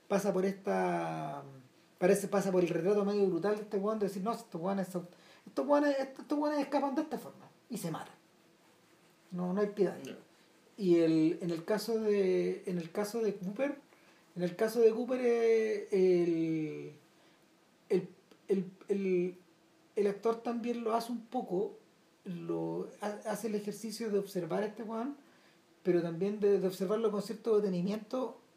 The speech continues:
Speaker 1: en, en, en, en, en lo que tiene que ver con, no sé, con sus propios rasgos de humanidad. La, la historia de amor está muy bien contada, eh.
Speaker 2: Ya.
Speaker 1: El centro, el centro, el centro neurálgico de la última versión es, tiene que ver con eso, de que,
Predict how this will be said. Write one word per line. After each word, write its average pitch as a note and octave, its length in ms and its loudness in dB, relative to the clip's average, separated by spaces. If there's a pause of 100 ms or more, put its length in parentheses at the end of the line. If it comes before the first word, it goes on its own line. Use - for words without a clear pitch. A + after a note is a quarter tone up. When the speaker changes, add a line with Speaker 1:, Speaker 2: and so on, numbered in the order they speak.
(140)
Speaker 1:
en, F#3+ 300 0
en, F3 240 0
en, F3 340 -4
en, D3+ 680 -6 (480)
en F3 140 2
lo F3 80 6
que E3 100 2
tiene G#3+ 280 0
que G3 100 2
ver A3 200 4
con, F#3 160 -2
no F3 80 0
sé, G3+ 260 6
con F#3 80 0
sus D#3+ 160 -8
propios F#3 300 2
rasgos F#3 340 0
de D#3+ 60 -2
humanidad. D#3+ 520 -2
La, G#3 120 0
la G3 100 0
historia A#3 320 6
de A#3+ 80 6
amor A#3 160 2
está A3+ 160 -2
muy G#3+ 100 -2
bien A3+ 180 -6
contada, G3 440 -2
eh. - 80 -14 (300)
Speaker 2:
Ya. F3+ 120 -12
Speaker 1:
El - 60 -10
centro, G#3+ 420 -4
el F#3+ 120 -6
centro, G#3 580 0 (1040)
el F#3 100 -2
centro G#3+ 360 -2
neurálgico G3 680 -2
de B3 100 -2
la A#3+ 80 2
última A#3+ 400 -4
versión A#3+ 340 -4
es, A#3+ 180 -2
tiene A3 220 -4
que A3 80 0
ver G#3+ 160 -4
con G#3 140 -4
eso, F3 220 -6
de D#3+ 120 -4
que, D#3 280 -4